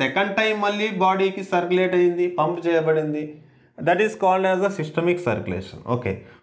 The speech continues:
ఒకటి pulmonary circulation, రెండవది సిస్టమిక్ సర్క్యులేషన్. ఈ విధంగా రెండు సార్లు హార్ట్ నుండి బ్లడ్ అనేది పంప్ చేయబడుతుంది కాబట్టి, పంప్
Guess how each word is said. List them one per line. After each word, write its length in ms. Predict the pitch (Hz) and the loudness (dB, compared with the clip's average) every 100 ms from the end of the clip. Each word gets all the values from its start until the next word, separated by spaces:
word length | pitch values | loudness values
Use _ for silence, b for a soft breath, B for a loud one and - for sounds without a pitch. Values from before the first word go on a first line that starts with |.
| - | -4
ఒకటి 180 | 160 180 165 | -2 -2 -2
pulmonary 560 | 165 180 208 202 202 202 202 | 0 2 2 2 2 2 0
circulation, 500 | 190 196 196 196 285 - 143 | 0 0 -2 -2 -10 -8 -4
రెండవది 360 | 160 170 175 202 | 0 2 2 -2
సిస్టమిక్ 460 | 156 - 165 190 - - - | -6 -4 -2 -2 -4 -12 -6
సర్క్యులేషన్. 420 | 110 104 110 107 120 | -4 -4 -4 -4 -2
ఈ 40 | 127 | 0
విధంగా 400 | 139 165 190 180 143 139 B B _ 120 | 2 2 4 4 2 0 B B _ -2
రెండు 300 | 160 214 254 240 | 0 2 0 2
సార్లు 440 | 208 202 208 214 220 202 - | 2 4 2 0 -2 -2 -2
హార్ట్ 340 | 151 165 165 175 | 0 0 -2 0
నుండి 240 | 170 170 160 | 2 2 2
బ్లడ్ 300 | 131 139 139 151 | 0 0 0 0
అనేది 420 | 147 143 139 147 107 - - - | 0 -2 -2 -2 -2 -6 -12 -2
పంప్ 280 | 123 165 - 165 | -2 -2 -4 -4
చేయబడుతుంది 600 | 143 139 131 131 123 127 120 | 0 2 2 0 0 0 2
కాబట్టి, 500 | 101 95 95 95 110 98 - - _ _ _ _ _ _ | 2 2 0 0 0 0 -4 -16 _ _ _ _ _ _
పంప్ 280 | 131 185 190 | -4 -4 -8